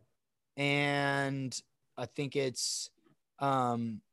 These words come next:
actually go and network with your Dream one hundred.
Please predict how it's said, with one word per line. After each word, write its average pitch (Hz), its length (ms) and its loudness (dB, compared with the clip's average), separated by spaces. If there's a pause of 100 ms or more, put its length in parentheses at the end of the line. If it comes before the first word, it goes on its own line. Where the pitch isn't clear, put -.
(1400)
actually 147 300 4
go 139 160 6
and 127 100 2
network 123 360 2
with 117 140 -4
your 113 100 -4
Dream 107 200 -6
one 101 140 -6
hundred. 95 320 -14